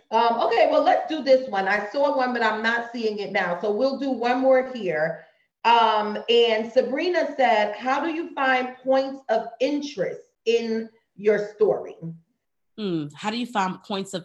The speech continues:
Speaker 2: interest in your story?
Speaker 1: Mm-hmm.
Speaker 2: It goes back to what interests is, what, what, um, what your target audience is interested in. Because at the end of the day, we're telling these stories because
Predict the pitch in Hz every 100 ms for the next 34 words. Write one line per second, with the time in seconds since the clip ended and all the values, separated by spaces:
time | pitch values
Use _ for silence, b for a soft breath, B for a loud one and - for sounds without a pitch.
0 | - 160 151 151 - 165 156 143 147 147
1 | 127 - - - 220 220 220 233 226 -
2 | - 202 202 - 226 180 185 202 202 196
3 | 190 - 180 170 - - 214 - - 190
4 | 233 233 _ _ _ _ 185 170 156 156
5 | 156 - _ - - _ _ 190 196 254
6 | 254 - _ _ _ 208 202 196 254 247
7 | 240 226 190 185 175 170 - 165 - 190
8 | - 143 160 113 85 _ _ _ _ 214
9 | 220 214 - 190 208 220 240 208 - 196
10 | 208 233 240 _ 196 196 247 240 233 196
11 | 190 - 190 202 233 269 277 - 208 196
12 | 180 170 165